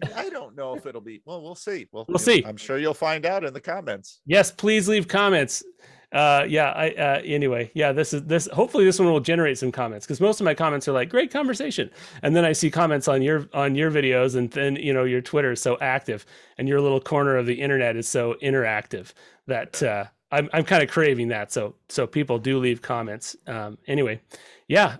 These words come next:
Speaker 2: um, I, I, I hate to go out on me giving a rant. Um, do you have anything you wanna add?
Speaker 1: I rant all the time. I've got so much ranting on the internet. It's not funny. I don't,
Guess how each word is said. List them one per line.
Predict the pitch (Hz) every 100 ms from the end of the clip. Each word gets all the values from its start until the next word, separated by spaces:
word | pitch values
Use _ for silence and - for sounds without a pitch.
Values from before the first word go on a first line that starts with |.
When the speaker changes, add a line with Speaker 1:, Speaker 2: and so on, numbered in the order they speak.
| -
Speaker 2:
um, | 151 151 139 -
I, | 151 - - - - - - _ _ _ _ -
I, | 185 -
I | 202
hate | 175 330 294
to |
go | 214 226
out | 220 226
on | 196 160 143
me | 151 240 208
giving | 131 117 110
a | 107
rant. | 101 98 101 - _ _ _ _ _ -
Um, | 139 127 120
do | 117
you | 180
have | 202
anything | 202 226 196
you | 208
wanna | 190 175
add? | 139 180 214 240 - _ _
Speaker 1:
I | - 392
rant | 294 247 -
all | 381 392
the | 370
time. | 302 381 415 381 120 - -
I've | 381 339 -
got | 240 -
so | 208 226
much | 233 165
ranting | 147 202 247 226 220
on | 220
the | 214
internet. | 220 220 220 254 240
It's | 202 -
not | 220 220
funny. | 247 262 240
I | 143
don't, | 196 151